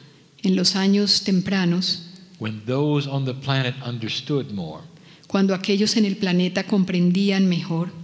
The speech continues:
Speaker 2: before humanity changed it through modern thought,
Speaker 1: antes de que la humanidad lo cambiara a través del pensamiento moderno,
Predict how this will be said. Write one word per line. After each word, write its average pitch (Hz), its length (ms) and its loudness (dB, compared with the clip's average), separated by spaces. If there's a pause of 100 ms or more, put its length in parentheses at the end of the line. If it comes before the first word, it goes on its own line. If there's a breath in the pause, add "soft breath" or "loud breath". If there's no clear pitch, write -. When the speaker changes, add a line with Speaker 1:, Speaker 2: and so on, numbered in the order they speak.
(120)
Speaker 2:
before 139 560 -2 (100)
humanity 127 800 -4 (240 loud breath)
changed 131 480 -4
it 101 140 -8
through 113 200 -4
modern 101 440 -6
thought, 110 340 -10 (800 loud breath)
Speaker 1:
antes 208 340 2
de 214 100 0
que 208 120 -2
la 185 100 2
humanidad 180 460 2
lo 190 180 0
cambiara 190 600 2
a 180 80 -4
través 180 440 0
del 185 200 -2
pensamiento 180 720 2
moderno, 180 600 0